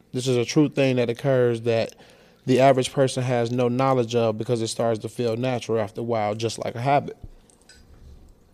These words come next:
Uh, when we are on a constant binge of positivity, then we start to see positivity everywhere we go. And when we are on a constant binge of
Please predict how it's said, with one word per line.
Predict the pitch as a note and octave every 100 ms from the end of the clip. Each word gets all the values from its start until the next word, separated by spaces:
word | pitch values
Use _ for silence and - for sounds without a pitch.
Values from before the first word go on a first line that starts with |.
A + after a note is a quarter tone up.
| _ - - - - - - _ _ - _ _ - - - - -
Uh, | C3+ C3
when | B2+
we | C#3+ F#3+ F#3+ G3 F#3 - - - - _ _ _ _
are | C3+ C3
on | C#3
a | B2+
constant | - D3+ D3 - C3 C3
binge | C3+ C3 A#2+
of | A#2
positivity, | C#3 B2+ A#2 - D#3+ D#3 D#3 D#3 - - - - - -
then | C3 C3
we | C3
start | B2+ B2+ C3 B2 -
to | A#2+ A2+
see | A2+ - C3+
positivity | C3+ C3 A#2+ A2+ C#3 B2 A2+ A2+
everywhere | A2+ A2+ A2+ A2
we | G#2
go. | G#2 A#2 - - _ _ _ _ _ _ _ _ _ _ _ _ _ _ _ _ _ _ - - - _ _ _ _ _ - - _ _ _ _ _ _ _ _ _ _ _ _ _ _ _ _ _ - -
And | C#3 C3 B2+
when | B2+
we | C3 C3
are | B2
on | A#2
a | A#2
constant | D3+ C3+ B2+ B2+ B2
binge | B2+ A#2+ A#2
of | G#2+ G#2+